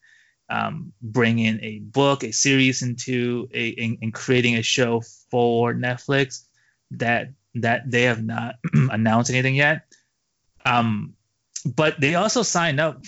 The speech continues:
a while back ago. They also signed up to make a trilogy for the, um, the Star Wars, uh, movies, and so I don't know how all that's gonna work out. Um,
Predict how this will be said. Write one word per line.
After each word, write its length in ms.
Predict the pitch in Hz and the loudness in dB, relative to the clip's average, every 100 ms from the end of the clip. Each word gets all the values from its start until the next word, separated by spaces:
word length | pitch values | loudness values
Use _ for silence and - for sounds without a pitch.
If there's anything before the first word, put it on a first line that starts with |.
| - | -10
a 80 | 131 | -4
while 280 | 123 135 127 | 0 0 0
back 220 | 139 151 | -2 -4
ago. 220 | 123 110 | -4 -4
They 120 | 120 | 0
also 220 | 139 151 | 0 0
signed 340 | 160 147 123 117 | -2 0 0 0
up 240 | 117 117 - 143 - | -2 -4 -10 -20 -10
to 180 | 131 | -6
make 360 | 120 120 120 120 - _ | -2 0 0 -2 -14 _
a 120 | 123 117 | -6 -6
trilogy 680 | - 151 165 120 110 110 | -2 0 2 0 -2 -4
for 560 | 110 - 113 110 110 113 | -8 -6 -2 0 0 -2
the, 360 | 113 113 113 117 | -4 -4 -4 -4
um, 360 | 113 110 107 - _ _ _ _ | -4 -6 -10 -16 _ _ _ _
the 80 | 120 | -4
Star 280 | - 127 160 | 0 2 2
Wars, 360 | 110 104 - _ _ _ | 0 -4 -14 _ _ _
uh, 140 | 113 107 | -6 -4
movies, 640 | 107 107 104 104 104 - _ - | 0 0 -2 -6 -8 -12 _ -4
and 440 | 110 107 104 110 _ _ _ _ _ _ _ | 0 0 -2 -8 _ _ _ _ _ _ _
so 140 | - 160 | -2 0
I 80 | 127 | 2
don't 260 | 151 202 - | 4 2 2
know 460 | 131 135 143 127 | 2 4 4 2
how 360 | 123 - 131 127 | 0 0 0 0
all 260 | - 131 131 | 0 -2 0
that's 240 | 123 123 | -2 -2
gonna 180 | 127 117 | -6 -6
work 260 | 113 113 | -6 -6
out. 340 | 113 113 113 110 _ - _ _ _ - | -4 -4 -4 -10 _ -20 _ _ _ -8
Um, 420 | 113 104 104 | -6 -6 -10